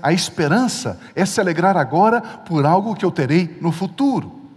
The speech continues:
Não permita que a sua esperança acabe se transformando somente em espera. Triste, passivo, indiferente. Levante-se,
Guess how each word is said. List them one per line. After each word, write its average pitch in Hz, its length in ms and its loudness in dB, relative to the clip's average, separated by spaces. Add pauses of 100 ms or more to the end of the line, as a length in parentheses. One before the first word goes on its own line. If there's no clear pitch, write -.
(600)
Não 262 200 2
permita 226 560 0
que 202 100 -2
a 180 40 2
sua 214 180 -6
esperança 214 640 -2
acabe 208 360 0
se 208 140 -10
transformando 208 480 -4
somente 208 380 -2
em 226 40 -4
espera. 254 680 0 (1400)
Triste, 269 580 0 (260)
passivo, 214 680 -2
indiferente. 220 760 -2 (680)
Levante-se, 226 720 0